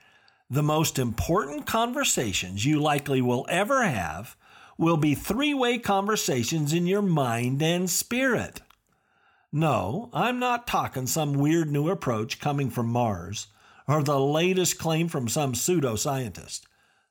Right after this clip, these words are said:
I'm actually talking about an approach you've probably utilized your entire new life as a born-again believer. Are you intrigued? Well, I should hope so. Let's start by talking about the Bible. There are sixty-six books in the Bible,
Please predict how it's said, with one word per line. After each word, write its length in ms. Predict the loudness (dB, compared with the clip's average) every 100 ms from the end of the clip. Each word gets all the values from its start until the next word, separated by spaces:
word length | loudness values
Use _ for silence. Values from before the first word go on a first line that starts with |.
| -8
I'm 140 | -4
actually 340 | -2 -2 -2 -2
talking 380 | 0 -4 -2 -2
about 280 | 0 2
an 100 | 0
approach 440 | -4 0 0 0 -2
you've 220 | -2 -2
probably 540 | 0 0 0 0 2
utilized 580 | 2 2 2 2 2 0
your 160 | 0 0
entire 640 | 0 0 0 2 2 2
new 360 | 2 2 0 0
life 520 | 0 2 0 -2 -8 -20 -20 -10
as 260 | -2 0 2
a 80 | 2
born-again 760 | 2 2 2 2 2 2 2
believer. 640 | 2 4 2 0 -4 -10 -20 _ _ _ _ _ _ _ _ -4
Are 80 |
you 220 | 0 0 -2
intrigued? 540 | -2 0 0 -2 -12 _ _ _ -8
Well, 280 | -2 0 2
I 120 | 2
should 260 | 2 0 2
hope 320 | 2 2 0
so. 480 | -4 -2 -2 -4 -6 -14 -20 -20 -20 _ -4
Let's 180 | -2
start 340 | 0 2 0 2
by 160 | 2
talking 360 | 2 0 0 0
about 220 | 0 -2
the 80 | -2
Bible. 460 | -2 -2 -4 -10 _ _ _ _ -6
There 120 | -2
are 40 | 0
sixty-six 720 | 0 -2 -2 0 0 0 -2
books 300 | -2 -2 -2
in 120 | 0
the 60 | 0
Bible, 440 | -2 -6 -12 -20